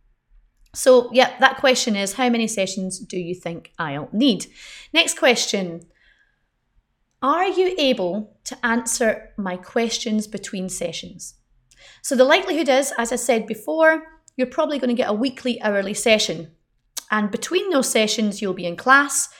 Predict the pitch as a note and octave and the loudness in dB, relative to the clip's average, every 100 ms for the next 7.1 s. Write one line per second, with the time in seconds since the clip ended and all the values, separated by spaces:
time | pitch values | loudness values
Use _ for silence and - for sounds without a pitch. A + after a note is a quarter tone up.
0 | _ - G#3 F#3+ E3+ D3+ C4+ C4 A3 - | _ -8 -6 -6 -6 0 2 2 0 -2
1 | - _ _ - F#3+ F3+ E4 D#4 G3 F3+ | -12 _ _ -10 -8 2 4 4 0 -4
2 | - F3+ F3+ - - - - A#3+ G3 F#3+ | 0 0 0 -6 -8 -8 -10 -10 -10 -6
3 | B3+ B3+ B3 G3+ E3 D#3+ - A#3+ E3+ F#3 | -2 2 2 0 -6 -2 0 0 0 -2
4 | D#3+ - E3 - - _ _ - A3 G#3+ | -2 -4 -8 -10 -20 _ _ 0 2 6
5 | A#3+ C#4 B3+ G#3+ - G3 F#3 - G3 F3+ | 6 6 4 0 -4 -6 -6 -6 -8 -8
6 | - F#3 F3 F3 G#3+ G3+ - - E3 D#3+ | -8 -6 -8 -4 -4 -4 -4 -6 -8 -8